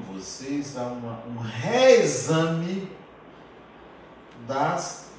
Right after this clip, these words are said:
doutrinas, dos enunciados,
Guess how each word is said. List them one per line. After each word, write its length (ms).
doutrinas, 1120
dos 500
enunciados, 920